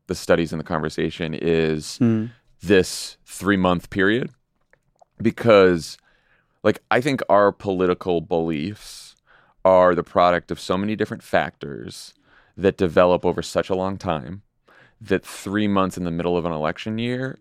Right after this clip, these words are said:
Speaker 1: is really tough. It's a tough period to measure effects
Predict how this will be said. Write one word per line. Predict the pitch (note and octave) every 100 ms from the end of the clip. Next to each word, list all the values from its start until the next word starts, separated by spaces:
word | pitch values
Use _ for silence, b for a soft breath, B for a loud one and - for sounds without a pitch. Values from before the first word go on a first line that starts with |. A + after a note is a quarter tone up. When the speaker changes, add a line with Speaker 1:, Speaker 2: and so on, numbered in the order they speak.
| -
Speaker 1:
is | F#2 E2+ D#2 F#2
really | E2 F2 E2+ E2 D2+
tough. | - D#2 D#2+ - - _ -
It's |
a | -
tough | - F#2 -
period | - F2+ E2 D#2+
to | -
measure | E2 E2 E2+ D#2+ F2+ D#2+ D2+ _ b b b b b
effects | F#2 - E2+ E2+ - -